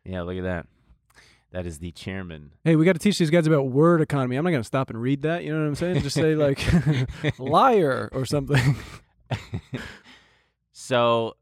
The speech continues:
Speaker 1: who the fuck knows
Speaker 2: It's like
Speaker 1: how
Speaker 2: those
Speaker 1: and
Speaker 2: guys
Speaker 1: why
Speaker 2: on the street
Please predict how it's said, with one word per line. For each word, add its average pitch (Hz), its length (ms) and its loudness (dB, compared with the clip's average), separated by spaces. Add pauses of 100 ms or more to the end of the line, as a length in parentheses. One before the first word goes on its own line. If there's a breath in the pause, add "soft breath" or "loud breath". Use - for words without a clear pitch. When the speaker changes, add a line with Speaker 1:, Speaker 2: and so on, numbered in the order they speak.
(120)
Speaker 1:
who 139 280 2
the 262 100 4
fuck 208 280 0
knows 160 340 0
Speaker 2:
It's - 80 2
like 226 100 8
Speaker 1:
how 143 60 6
Speaker 2:
those 160 160 4
Speaker 1:
and - 60 -2
Speaker 2:
guys 175 240 6
Speaker 1:
why 180 60 4
Speaker 2:
on 175 80 2
the 156 60 2
street 151 440 0